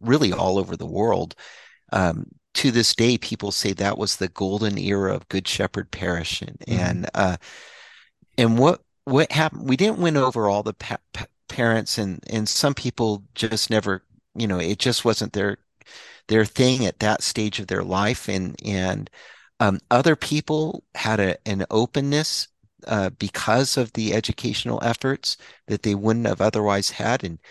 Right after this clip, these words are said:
Speaker 1: how and whether they took advantage of it, I, I, I don't know. I kinda lost touch with them. But there was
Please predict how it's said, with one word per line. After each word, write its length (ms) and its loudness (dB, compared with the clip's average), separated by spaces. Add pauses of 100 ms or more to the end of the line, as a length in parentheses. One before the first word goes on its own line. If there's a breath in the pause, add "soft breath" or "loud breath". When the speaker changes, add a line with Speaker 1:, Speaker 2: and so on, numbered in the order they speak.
(320 soft breath)
Speaker 1:
how 320 4
and 200 0
whether 240 2
they 140 -2
took 240 -10
advantage 560 -2
of 160 2 (280)
it, 240 2
I, 240 -2
I, 220 -2 (140)
I 120 0
don't 200 -2
know. 260 2
I 100 0
kinda 280 -6
lost 280 -2
touch 240 -4
with 120 -6
them. 120 -6 (640 loud breath)
But 240 2
there 160 4
was 240 4